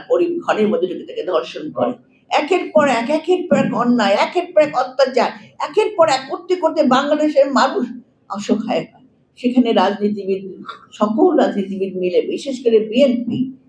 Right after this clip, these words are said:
তারা কিন্তু আন্দোলন গড়ে তোলে যে আমরা, কারণ সমস্ত গণতান্ত্রিক প্রতিষ্ঠানকে ধ্ব-, ধ্বংস করে দিয়েছিল। আপনারা জানেন, নির্বাচন তারা চাইতেন না,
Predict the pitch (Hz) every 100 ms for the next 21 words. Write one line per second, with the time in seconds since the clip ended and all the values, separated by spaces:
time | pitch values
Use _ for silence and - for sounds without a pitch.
0 | _ - 170 180 180 156 165 151 170 185
1 | 180 170 165 156 185 208 208 240 - -
2 | - _ _ 185 208 - 185 214 220 269
3 | 226 226 233 247 262 294 294 - 277 214
4 | 240 240 240 240 233 - 226 285 - 254
5 | 254 - 170 - _ _ - 214 262 -
6 | 262 269 262 262 254 247 - 277 247 240
7 | 311 320 - _ _ 214 240 220 254 262
8 | 269 269 277 262 247 247 247 285 294 330
9 | 415